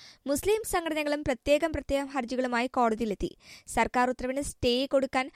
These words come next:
ഹൈക്കോടതി കൂട്ടാക്കിയില്ല. സിംഗിൾ ജഡ്ജി കേസ് ഫുൾ ബെഞ്ചിലേക്ക് കൈമാറി. ചീഫ് ജസ്റ്റിസ് അധ്യക്ഷനായ മൂന്നംഗ ബെഞ്ച് വിശദമായ വാദം കേട്ട് മാർച്ച് പതിനഞ്ചിന് വിധി കൽപ്പിച്ചു.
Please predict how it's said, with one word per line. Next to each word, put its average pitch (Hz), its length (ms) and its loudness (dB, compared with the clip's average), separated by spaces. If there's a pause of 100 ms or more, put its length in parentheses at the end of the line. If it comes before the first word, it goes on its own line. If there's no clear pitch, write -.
(200)
ഹൈക്കോടതി 262 560 0
കൂട്ടാക്കിയില്ല. 226 640 -2 (400)
സിംഗിൾ 240 380 2
ജഡ്ജി 254 400 0 (160)
കേസ് 262 340 -2
ഫുൾ 262 300 -6
ബെഞ്ചിലേക്ക് 269 540 -4
കൈമാറി. 202 480 -2 (500)
ചീഫ് 330 380 0
ജസ്റ്റിസ് 381 480 -6
അധ്യക്ഷനായ 311 640 0
മൂന്നംഗ 294 480 -4
ബെഞ്ച് 294 280 -4
വിശദമായ 294 600 -2
വാദം 247 360 0
കേട്ട് 220 300 -2 (380)
മാർച്ച് 277 460 0
പതിനഞ്ചിന് 254 560 -4 (160)
വിധി 233 220 -4
കൽപ്പിച്ചു. 202 460 -4